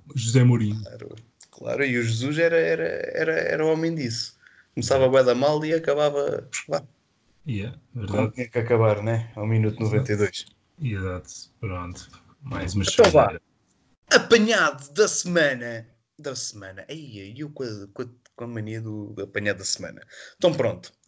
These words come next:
Speaker 2: Ahm, houve um trailer do Star Wars que andou a circular aí pela net. Ah, consta-se que não é verdadeiro porque as pessoas não gostaram. Não sei, não vi.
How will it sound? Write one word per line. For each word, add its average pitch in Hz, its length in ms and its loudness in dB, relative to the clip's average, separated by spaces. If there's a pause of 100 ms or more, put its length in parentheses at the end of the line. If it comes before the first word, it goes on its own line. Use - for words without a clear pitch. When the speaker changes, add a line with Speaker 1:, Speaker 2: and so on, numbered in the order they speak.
(580)
Speaker 2:
Ahm, 139 760 6 (220)
houve 185 180 0 (100)
um 156 140 -2
trailer 147 360 2
do 131 120 -10
Star 127 260 -4
Wars 127 440 -4 (400)
que 131 80 -10
andou 117 160 -8
a - 20 -8
circular 117 460 -4
aí 113 120 -2
pela 113 280 -4
net. 110 360 -10 (600)
Ah, 120 580 2
consta-se 143 400 -2
que 131 280 -2
não 127 180 4
é 123 40 4
verdadeiro 117 480 0
porque - 180 -10
as 113 80 -6
pessoas 110 240 -10
não 110 80 -6
gostaram. 104 460 -6
Não 127 180 0
sei, 104 220 -2
não 117 140 -4
vi. 101 220 -14